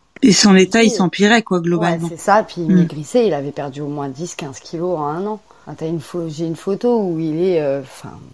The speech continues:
Speaker 2: bien, quoi. Et puis t'as une photo où il est avec les deux enfants et où il est tout maigre, en fait. Donc, tu vois très bien
Speaker 1: Et vous
Speaker 2: le gars.
Speaker 1: saviez que, vous saviez l'issue à ce moment-là ou ?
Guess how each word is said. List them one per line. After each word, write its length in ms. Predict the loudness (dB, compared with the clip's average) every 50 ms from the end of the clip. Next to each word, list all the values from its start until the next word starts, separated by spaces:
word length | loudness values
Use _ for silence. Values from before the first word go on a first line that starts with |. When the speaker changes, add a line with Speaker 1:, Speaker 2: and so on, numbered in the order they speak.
| -20 -20
Speaker 2:
bien, 320 | -10 0 2 2 2 2
quoi. 280 | 0 0 0 0 2 0
Et 100 | -4 -6
puis 140 | -8 -14 _ -12
t'as 120 | -10 -10
une 100 | -10 -10
photo 280 | -12 -16 -18 -12 -10 -8
où 400 | -6 -6 -6 -6 -8 -10 -12 -10 -8
il 160 | -6 -4 -2 -2
est 40 | -2
avec 300 | -2 -4 -6 -8 -8 -8
les 80 | -8
deux 220 | -6 -4 -4 -4 -4
enfants 420 | -4 -6 -4 -4 -2 0 0 0
et 160 | -2 -2 -6
où 180 | -6 -8 -10 -12 -14 -14 -12 -8
il 160 | -6 -6 -6
est 60 | -8 -8
tout 140 | -6 -4 -2
maigre, 340 | -2 0 -2 -4 -6 -8
en 100 | -12 -14
fait. 360 | -12 -12 -12 -14 -14 _ -20 _ _ _ _ _ _ _
Donc, 100 | -20 -20
tu 120 | _ -18
vois 100 | -12 -6 -6
très 200 | -6 -6 -6 2
bien 100 | 4 4
Speaker 1:
Et 40 | 4
vous 100 | 6 4
Speaker 2:
le 40 | 4
gars. 60 | 4
Speaker 1:
saviez 440 | 4 2 2 2 2 2 2 2 0
que, 140 | 0 0 0
vous 260 | 0 0 0 -2 -4
saviez 320 | -2 0 0 2 4 2
l'issue 580 | 2 2 -2 -4 -4 2 4 6 6 6 4 2
à 260 | 0 -4 -4 -4 -4
ce 140 | -4 -4 -6
moment-là 280 | -4 -4 -2 0 0 0
ou ? 400 | 0 0 -2 -4 -4 -6 -8